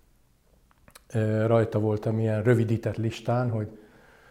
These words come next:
a cégnek igazgatósági elnöke leszek, és, ö, mind a cég, mind a két cég, ö,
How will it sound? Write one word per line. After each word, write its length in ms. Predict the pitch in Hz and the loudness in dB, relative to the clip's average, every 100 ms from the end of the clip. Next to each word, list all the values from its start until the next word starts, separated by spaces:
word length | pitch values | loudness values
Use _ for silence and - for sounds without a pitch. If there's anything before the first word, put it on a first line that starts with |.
| - - _ _ _ _ | -20 -20 _ _ _ _
a 120 | - 117 | -20 -8
cégnek 420 | - 117 107 107 | 0 2 2 -2
igazgatósági 840 | 120 113 117 - 117 - 113 113 | 2 2 2 0 -2 0 -2 0
elnöke 400 | 107 123 123 127 | 0 0 2 2
leszek, 500 | 127 127 151 147 147 | 0 2 0 0 -2
és, 320 | 113 107 - | -4 -6 -6
ö, 200 | 117 117 113 110 113 - - | -4 -4 -4 -6 -10 -16 -6
mind 160 | 123 | -2
a 80 | 110 | -2
cég, 220 | - 131 | -2 -2
mind 160 | 127 123 | 2 0
a 80 | 110 | 0
két 260 | 117 104 | 0 -2
cég, 440 | - 117 113 113 123 | -2 -2 0 -2 -6
ö, 140 | 113 | -6